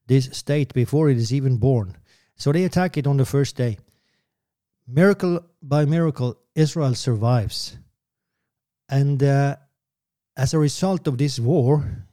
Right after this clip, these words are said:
you have a Palestinian Arab ref-, refugee problem, and you have a Jewish refugee problem as well, but we'll come to that.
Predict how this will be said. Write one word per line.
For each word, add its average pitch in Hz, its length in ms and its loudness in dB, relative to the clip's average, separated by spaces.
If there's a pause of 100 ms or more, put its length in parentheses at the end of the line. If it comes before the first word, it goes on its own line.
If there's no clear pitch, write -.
you 123 140 -4
have 117 440 -2 (460)
a - 80 -10
Palestinian 156 600 0
Arab 139 260 0
ref-, 120 260 -6
refugee 120 500 -2
problem, 135 500 -2 (180)
and 120 160 -4
you 123 80 -2
have 120 240 -2
a 131 60 0
Jewish 143 600 -2
refugee 117 480 -2
problem 110 360 -2
as 107 140 -4
well, 120 340 2
but 120 140 -6
we'll 113 160 -8
come 131 200 -2
to 127 120 0
that. 98 240 -10